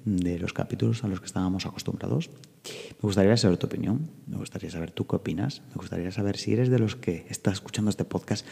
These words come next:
para ver si baja y alegrarte de que nos vaya mal al resto, <laughs> o eres de las personas que dice, "Oye, pues sí, eh, la verdad que, pues mira, yo he invertido,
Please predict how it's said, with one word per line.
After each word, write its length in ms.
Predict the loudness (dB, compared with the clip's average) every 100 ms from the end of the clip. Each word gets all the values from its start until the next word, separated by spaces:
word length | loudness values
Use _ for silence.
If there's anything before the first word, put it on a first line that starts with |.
| -12
para 140 | -8 -4
ver 100 | 0
si 100 | 2
baja 360 | 0 -2 -6 -8 -20 -20 -14 -6
y 160 | -4
alegrarte 560 | 0 0 0 0 2 4
de 120 | 4
que 120 | 0
nos 120 | 0
vaya 200 | 4 6
mal 240 | 6 4 2
al 220 | 0 -4
resto, 400 | -4 0 0 0 -6 -12 -10 -4 4 4
<laughs> 580 | 6 -2 -2 -4 -2 6
o 160 | 10
eres 260 | 12 10 8
de 80 | 6
las 140 | 4
personas 400 | 2 2 2 0
que 120 | 0
dice, 380 | 0 0 -2 -2
"Oye, 260 | 0 -2 -2
pues 200 | -4 -6
sí, 260 | -8 -10 -14
eh, 340 | -10 -8 -8 -12
la 100 | -12
verdad 200 | -10 -8
que, 300 | -6 -8 -10 -20 _ _ _ -20
pues 160 | -12
mira, 240 | -12 -10 -4
yo 200 | 2 4
he 40 |
invertido, 560 | 4 0 0 2 2